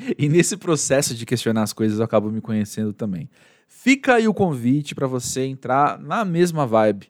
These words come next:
e aproveitar aqui o pós-jovem enquanto conhecer mais da Eli,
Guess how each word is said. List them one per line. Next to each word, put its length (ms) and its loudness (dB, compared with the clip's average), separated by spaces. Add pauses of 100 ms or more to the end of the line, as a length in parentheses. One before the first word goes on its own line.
e 120 4
aproveitar 420 4
aqui 160 0
o 40 -2
pós-jovem 880 2
enquanto 800 -4
conhecer 380 0
mais 260 4
da 100 4
Eli, 540 4